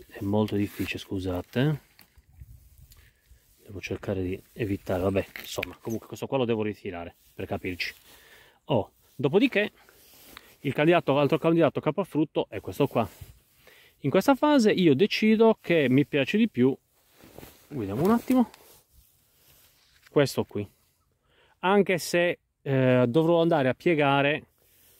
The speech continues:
ad aprire, perché vedete dovrò piegare nella direzione naturale di piegatura, quindi elimino questo qua,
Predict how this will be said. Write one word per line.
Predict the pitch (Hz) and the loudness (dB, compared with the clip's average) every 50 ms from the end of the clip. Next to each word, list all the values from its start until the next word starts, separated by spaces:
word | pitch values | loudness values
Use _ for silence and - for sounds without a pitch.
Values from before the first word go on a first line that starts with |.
| _ _ _ _ _ _ _ | _ _ _ _ _ _ _
ad | _ 151 143 135 | _ -2 0 0
aprire, | 131 - _ 127 120 117 117 113 117 110 | 0 0 _ 2 4 4 4 4 0 -2
perché | - - 117 - 123 113 | -4 -6 -4 -4 -2 0
vedete | 117 120 113 113 107 - 113 | 0 2 2 0 0 -2 -2
dovrò | 104 110 107 117 113 | -4 -2 0 0 -2
piegare | 104 - 135 139 120 123 127 123 123 120 120 120 | 0 -2 -2 0 0 2 2 2 2 2 2 2
nella | 117 120 120 123 120 117 117 117 123 117 | 2 2 2 2 2 2 2 2 0 0
direzione | 113 120 120 123 117 - - 135 123 110 | 0 0 0 0 -2 -2 -2 -2 0 0
naturale | 110 113 110 - 135 131 117 113 117 117 117 113 | 0 -2 -2 0 0 0 2 2 2 2 0 2
di | 104 107 113 110 113 - _ _ _ _ _ _ _ _ _ _ _ _ _ _ _ _ _ _ _ _ _ _ _ _ - _ | 4 4 4 2 2 -2 _ _ _ _ _ _ _ _ _ _ _ _ _ _ _ _ _ _ _ _ _ _ _ _ -20 _
piegatura, | _ 123 113 98 117 110 - - 113 107 107 107 113 110 104 - _ _ | _ -2 -2 0 -2 -4 -2 2 2 4 4 4 2 0 -4 -8 _ _
quindi | - 131 123 113 107 101 117 | 0 2 4 4 4 2 2
elimino | 123 127 143 156 156 147 135 123 120 123 - _ _ _ _ _ _ | 2 2 4 4 4 4 4 2 0 -2 -6 _ _ _ _ _ _
questo | _ - 123 107 - 113 104 | _ -8 -8 -6 -6 -10 -10
qua, | - - 107 98 117 160 196 | -8 -8 -6 -6 -6 -6 -6